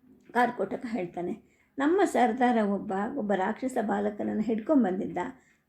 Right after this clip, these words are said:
ಅವನು ಕುಂತಿ ಮತ್ತು ಪಾಂಡವರು ರಾಕ್ಷಸ ವರ್ತದಲ್ಲಿ ಜೀವಂತವಾಗಿದ್ದಾರೆ ಅಂತ ಹೇಳ್ದ. ಹಾಗಾಗಿ ಉದ್ಧವ ಅವರನ್ನ ನೋಡ್ಕೊಂಡು ಬರ್ತೀನಿ ಅಂತ ಹೋಗಿದ್ದಾನೆ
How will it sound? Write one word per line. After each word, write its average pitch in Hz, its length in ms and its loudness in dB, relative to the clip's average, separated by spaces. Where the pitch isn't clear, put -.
ಅವನು 294 560 4
ಕುಂತಿ 359 360 2
ಮತ್ತು 254 300 2
ಪಾಂಡವರು 220 640 2
ರಾಕ್ಷಸ 208 540 -4
ವರ್ತದಲ್ಲಿ 233 640 0
ಜೀವಂತವಾಗಿದ್ದಾರೆ 240 1000 2
ಅಂತ 196 260 -4
ಹೇಳ್ದ. 233 640 -2
ಹಾಗಾಗಿ 294 440 4
ಉದ್ಧವ 240 440 4
ಅವರನ್ನ 214 320 2
ನೋಡ್ಕೊಂಡು 285 400 4
ಬರ್ತೀನಿ 202 420 0
ಅಂತ 196 140 -2
ಹೋಗಿದ್ದಾನೆ 185 800 2